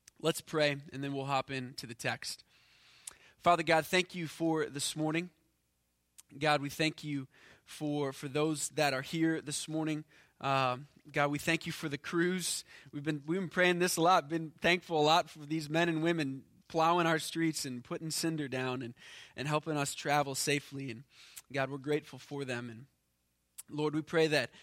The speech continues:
uh, that you would meet with us in a special way as we look at your word here this morning. God, I pray that you would give, give my words accuracy to your word. God, I pray that you'd give my words clarity,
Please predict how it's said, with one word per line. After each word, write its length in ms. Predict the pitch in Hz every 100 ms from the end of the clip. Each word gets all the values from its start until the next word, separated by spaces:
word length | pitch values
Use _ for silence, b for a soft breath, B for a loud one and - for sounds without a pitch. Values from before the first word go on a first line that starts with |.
| B B
uh, 240 | 135 131 123
that 140 | 127
you 160 | 151 180
would 160 | 151 - b
meet 260 | 143 151 180
with 180 | 170 160
us 200 | 151 -
in 100 | 135
a 40 |
special 460 | - - 151 - 139
way 200 | 143 139
as 140 | 127
we 80 | 135
look 220 | 143 143
at 80 | 127
your 100 | 120
word 300 | 127 135 131
here 140 | 135
this 220 | 120 - -
morning. 280 | 127 117 - _ _ _ _ _ _ _ - - 135
God, 200 | 147 143
I 40 |
pray 180 | - 151
that 100 | 123
you 140 | 147
would 120 | 147 - B B B
give, 300 | 143 165 135 139 -
give 180 | 147 147
my 160 | 156 165
words 320 | 160 160 -
accuracy 760 | 143 156 - 180 175 - 180 185 b b b -
to 100 | 156
your 220 | 151 165
word. 400 | 165 170 180 175 - B B _
God, 160 | 156 156
I 40 |
pray 180 | 147 170
that 80 | 160
you'd 200 | 160 151
give 140 | 165
my 140 | 160 156
words 260 | 156 147
clarity, 720 | - 160 156 175 151 - 131